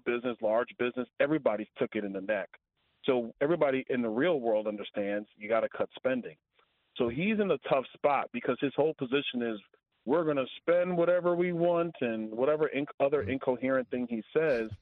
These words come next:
Speaker 1: and nobody takes him seriously. Then you see this Washington, this, uh, A B C News
Speaker 2: Yep.
Speaker 1: poll that came out
Speaker 2: Mm-hmm.
Speaker 1: where, like,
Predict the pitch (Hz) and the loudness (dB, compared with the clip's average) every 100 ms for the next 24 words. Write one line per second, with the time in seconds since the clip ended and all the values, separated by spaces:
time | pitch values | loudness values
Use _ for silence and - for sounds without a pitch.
0 | _ _ _ _ - 110 127 143 123 - | _ _ _ _ -4 0 2 2 0 0
1 | 120 110 110 104 - 139 135 110 - 92 | -2 -2 -6 -8 -2 0 2 -2 -6 -12
2 | 87 _ _ _ _ 160 254 196 - 147 | -12 _ _ _ _ 0 2 0 0 0
3 | 123 - 123 143 - 131 - 127 113 139 | 0 2 0 0 -2 -6 -2 -4 -2 0
4 | 131 - 135 156 151 - 147 131 180 87 | 0 0 0 0 -2 0 0 0 0 0
5 | - 220 226 233 240 226 240 247 - 92 | 2 2 0 0 0 2 0 0 -2 -4
6 | 82 78 92 147 139 120 95 | -4 -4 0 2 4 2 0